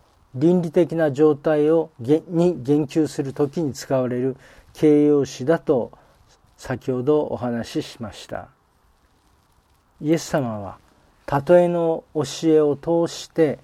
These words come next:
人々が天の御国の秘密、秘密を悟り、その結果、良い実を結んで天の御国の市民になることを望んでおられます。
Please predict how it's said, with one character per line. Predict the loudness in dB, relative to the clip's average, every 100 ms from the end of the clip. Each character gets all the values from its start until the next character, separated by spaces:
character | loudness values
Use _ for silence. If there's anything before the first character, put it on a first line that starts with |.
| _ _ _
人 | -18 0 0 2
々 | 0 0
が | 0 -6 -12 -20 _ _ -8
天 | -2 -2 -2 -2
の | -4 -4
御 | -4
国 | -2 2 2
の | 0 -4
秘 | -4 -2
密、 | -2 -2 -10 -14 -16 -20 _ -10
秘 | -2
密 | -2 -2 -2 2
を | 2
悟 | 2 -4 -2 2
り、 | 2 0 -8 -20 -20 -12
そ | -2
の | 2 4
結 | 2 2
果、 | -4 -6 -6 -16 -20 _ _ 0
良 | 4 6
い | 4
実 | 2 0
を | -2 -2
結 | -4 -2 0
ん | 0 2
で | 0 0 -6 _ _ _ -4
天 | 0 2 0 0
の | -2 -2 -6
御 | -10 -8
国 | -2 0 0
の | -2
市 | -4 -2
民 | 0 0
に | 0
な | 0
る | 0
こ | -2 -6
と | -4 -4
を | -2
望 | -4 -4 -2 -2
ん | -4 -4
で | -2
お | -2 -6
ら | -8
れ | -8
ま | -12
す。 | -14 -18